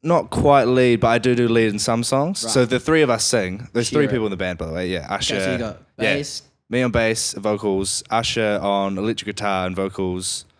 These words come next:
Speaker 1: and Will on acoustic guitar and vocals.
Speaker 2: Shout out
Speaker 1: and,
Speaker 2: to the boys at Nomad,
Speaker 1: and some
Speaker 2: eh?
Speaker 1: of synth, synth, yeah, yeah. And, um,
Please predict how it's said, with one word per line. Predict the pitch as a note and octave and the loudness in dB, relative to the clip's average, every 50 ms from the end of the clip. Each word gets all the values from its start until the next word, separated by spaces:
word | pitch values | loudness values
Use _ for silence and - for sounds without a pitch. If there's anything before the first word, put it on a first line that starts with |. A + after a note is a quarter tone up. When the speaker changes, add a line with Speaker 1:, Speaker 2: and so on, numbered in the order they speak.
| _ _ _ - | _ _ _ -8
Speaker 1:
and | G2+ G2+ G2 G2 | -6 -4 -2 0
Will | G2 G2 G2 G2 F#2+ F#2 | 0 0 0 0 -2 -2
on | F2+ F#2 F2+ F2+ F2+ F2+ F2+ F2+ | -2 -2 -2 -2 -2 -4 -4 -6
acoustic | D#2+ - - - G#2 F#2+ - - | -8 -8 -6 -6 -6 -6 -6 -8
guitar | F2+ - F2 E2+ E2 | -6 -6 -4 -4 -4
and | D#2+ | -6
vocals. | E2 E2+ E2+ - E2+ E2 E2 D#2+ | -6 -8 -8 -8 -10 -10 -8 -6
Speaker 2:
Shout | - D3 A2+ | -6 -6 -4
out | G#2+ | -4
Speaker 1:
and, | F#2 F#2 F2+ F#2 | -4 -4 -4 -4
Speaker 2:
to | A2 | -6
the | G2 | -4
boys | B2 B2+ C3+ D3 - | -2 -2 -2 -2 -4
at | A2+ | -4
Nomad, | F2+ A#2 C3 D#3 D3 A#2 A2 | -4 -2 -2 -2 -2 -2 -2
Speaker 1:
and | G2 | 0
some | - A#2 G#2 | 0 0 0
Speaker 2:
eh? | G2+ | 0
Speaker 1:
of | G2 | 0
synth, | - A#2+ A2 G2+ - _ - | -2 -2 -2 -4 -6 _ -14
synth, | - - A#2+ G#2 F#2+ - | -8 -6 -6 -6 -6 -6
yeah, | - A2 G2+ F#2 F2 F2 - _ _ _ _ | -6 -4 -4 -4 -6 -10 -14 _ _ _ _
yeah. | - D3+ C#3+ - - - | -6 -6 -6 -6 -8 -8
And, | - A2+ A#2 A2+ | -4 -4 -2 0
um, | A#2 A2+ A2 G#2+ G#2+ G#2 G#2 | 0 2 2 0 0 -2 -6